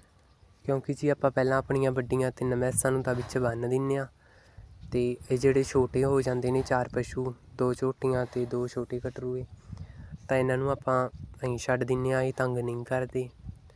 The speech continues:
ਤੇ ਹੁਣ ਆਪਣੇ ਪਸ਼ੂ ਜੀ ਘੰਟਾ ਦੋ ਘੰਟਾ ਵਧੀਆ ਟੋਬੇ 'ਚ ਨਹਾ ਲੈਣਗੇ, ਤੇ ਫਿਰ ਜਦੋਂ ਇਹ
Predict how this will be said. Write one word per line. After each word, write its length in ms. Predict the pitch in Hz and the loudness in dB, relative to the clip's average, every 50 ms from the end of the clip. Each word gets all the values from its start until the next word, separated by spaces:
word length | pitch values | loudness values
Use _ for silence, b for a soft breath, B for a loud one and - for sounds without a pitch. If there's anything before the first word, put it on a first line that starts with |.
| b b b b b b b b b b - - | b b b b b b b b b b -6 -4
ਤੇ 80 | 139 | -2
ਹੁਣ 140 | 127 131 135 | 0 0 0
ਆਪਣੇ 240 | 131 127 - 131 131 | 0 0 2 0 0
ਪਸ਼ੂ 300 | 127 131 127 - - 127 | 0 0 -2 -2 -4 -4
ਜੀ 160 | 127 127 131 - - | -4 -4 -6 -4 -2
ਘੰਟਾ 340 | - 131 131 131 - 131 127 | 0 0 0 0 0 0 0
ਦੋ 160 | 123 127 127 123 - | 0 0 -4 -4 -4
ਘੰਟਾ 240 | 131 131 127 - 131 | -4 -4 -2 -2 -2
ਵਧੀਆ 360 | 127 127 123 - 131 131 127 | 0 -2 -2 -2 -2 -2 0
ਟੋਬੇ 260 | 127 131 127 123 127 120 | 0 -2 -2 -2 -2 -2
'ਚ 100 | 117 135 | -2 -2
ਨਹਾ 220 | 131 131 131 131 | 0 0 0 0
ਲੈਣਗੇ, 480 | 127 123 123 120 123 127 127 139 139 131 - - - _ B B B B B B B B B B B B - - | 0 -2 -4 -4 -6 -6 -6 -6 -8 -8 -12 -16 -20 _ B B B B B B B B B B B B -8 -4
ਤੇ 120 | 131 131 | -4 -2
ਫਿਰ 200 | - - 135 131 | -2 -2 -2 0
ਜਦੋਂ 220 | 127 131 127 135 | 2 2 4 4
ਇਹ 60 | 139 | 2